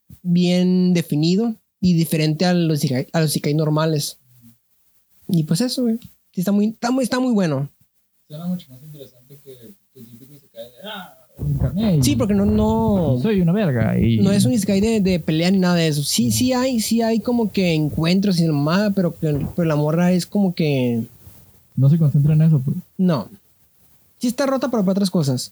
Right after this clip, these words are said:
Speaker 2: Sí, sí,
Speaker 1: Y lo,
Speaker 2: pues.
Speaker 1: está rota en el sentido de que, pues, tiene mucha inteligencia porque siempre se, se la ha pasado leyendo.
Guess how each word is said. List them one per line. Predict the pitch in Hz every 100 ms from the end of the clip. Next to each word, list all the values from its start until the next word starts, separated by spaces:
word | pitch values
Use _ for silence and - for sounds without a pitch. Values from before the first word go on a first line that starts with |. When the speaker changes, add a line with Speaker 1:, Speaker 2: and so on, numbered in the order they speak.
| -
Speaker 2:
Sí, | 139
sí, | 135 202
Speaker 1:
Y |
lo, | 226
Speaker 2:
pues. | - - -
Speaker 1:
está | 190
rota | 247 247 269 254
en | 233
el |
sentido | 190 190 214
de | 226 202
que, | 190 170
pues, | 175
tiene | 190 220
mucha | 220
inteligencia | - 214 147 190 208
porque | 233 196 - 139
siempre | 170 160 170
se, | 175
se | 160
la | 147
ha | -
pasado | 175 180
leyendo. | 165 147 143 160 214